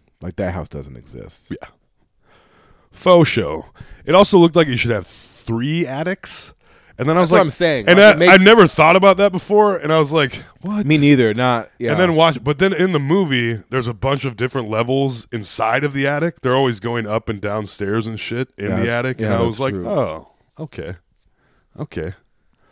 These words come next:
Speaker 1: It's a
Speaker 2: It's
Speaker 1: real
Speaker 2: pretty
Speaker 1: attic-centric
Speaker 2: fucking sweet
Speaker 1: house,
Speaker 2: attic. Yes,
Speaker 1: I
Speaker 2: yes.
Speaker 1: guess.
Speaker 2: Also, I'll get to that later, but I got a comment about the attic.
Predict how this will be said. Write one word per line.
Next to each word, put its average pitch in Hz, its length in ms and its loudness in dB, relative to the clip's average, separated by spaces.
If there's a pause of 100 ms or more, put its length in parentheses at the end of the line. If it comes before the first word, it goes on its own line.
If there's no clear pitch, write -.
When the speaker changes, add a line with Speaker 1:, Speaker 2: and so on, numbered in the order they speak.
(200)
Speaker 1:
It's - 100 -20
a 151 40 -12
Speaker 2:
It's 147 60 -8
Speaker 1:
real 151 120 2
Speaker 2:
pretty 143 160 2
Speaker 1:
attic-centric 135 580 0
Speaker 2:
fucking 117 100 -2
sweet 117 140 -2
Speaker 1:
house, 107 460 -6
Speaker 2:
attic. - 40 -18
Yes, - 480 -6
Speaker 1:
I 120 60 -8
Speaker 2:
yes. 90 520 -8 (220)
Speaker 1:
guess. - 400 -20 (1160)
Speaker 2:
Also, 107 460 -2
I'll 107 100 -4
get 104 200 -10
to 104 80 -10
that 101 300 -8
later, 95 320 -6
but 80 220 -12 (100)
I 82 100 -16
got 80 120 -16
a 78 100 -16 (140)
comment 101 420 -8
about 90 220 -8
the 85 140 -14
attic. 92 400 -12